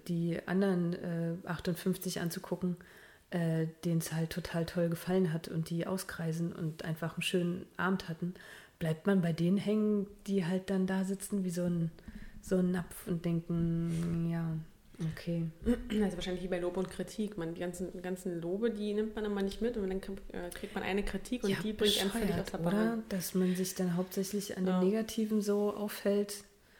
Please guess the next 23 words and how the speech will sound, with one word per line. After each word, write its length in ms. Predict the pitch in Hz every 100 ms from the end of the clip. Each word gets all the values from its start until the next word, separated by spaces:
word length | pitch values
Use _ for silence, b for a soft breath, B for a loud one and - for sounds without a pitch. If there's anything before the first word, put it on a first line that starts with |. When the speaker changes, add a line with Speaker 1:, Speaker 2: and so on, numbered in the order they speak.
| b -
Speaker 2:
Ja, 60 | 175 180
warum 120 | 175
Speaker 1:
und 60 |
Speaker 2:
macht 120 | 196 185
Speaker 1:
das 80 | 185
Speaker 2:
man 100 | 180
Speaker 1:
so 60 |
Speaker 2:
das, 120 | 180
ja? 60 | 180
Speaker 1:
behält. 220 | 185 190 - B B B B B B - - - 175
Ja, 220 | 170 165 160
schade. 420 | - 170 165 160 - - B B B B B B B B _ -
Müsste 220 | - 185
man 120 | 170
sich 200 | 165 -
eher 120 | 165
an 100 | 160 170
den, 240 | 170 170
an 80 | 175
den 140 | 180
positiven 600 | 175 180 180 185 190 185
Sachen 280 | 180 165 190
irgendwie 520 | 190 180 - 196 185